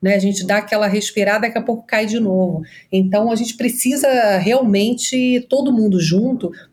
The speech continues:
ter uma participação maior, a sociedade, né? A gente tá junto nesse momento pra poder cobrar realmente uma discussão profunda do Brasil.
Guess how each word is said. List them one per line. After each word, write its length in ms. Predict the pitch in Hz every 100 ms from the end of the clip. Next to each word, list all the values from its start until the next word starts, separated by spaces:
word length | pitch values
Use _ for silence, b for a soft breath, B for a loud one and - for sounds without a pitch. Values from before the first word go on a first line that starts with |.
| _
ter 100 | 262
uma 200 | 302 269
participação 680 | 226 208 - - 180 185 196
maior, 380 | 190 180 170 170
a 60 |
sociedade, 880 | 180 202 - 220 185 180 175 160 160 156 B B 180
né? 260 | 196 190 190
A 100 | 185
gente 280 | 202 208 -
tá 160 | 240
junto 520 | 185 175 226 269 269
nesse 280 | 180 180 185
momento 600 | 175 165 175 240 233 165 B B -
pra 160 | 220 240
poder 680 | 294 262 202 208 247 269 269
cobrar 640 | 302 220 202 233 311 311 -
realmente 800 | 196 180 180 202 226 - 247 B B _
uma 400 | 214 214 220 220
discussão 600 | 202 - - 240 247 240
profunda 600 | 302 302 - 262 320 226
do 120 | 180
Brasil. 580 | 165 156 151 147 139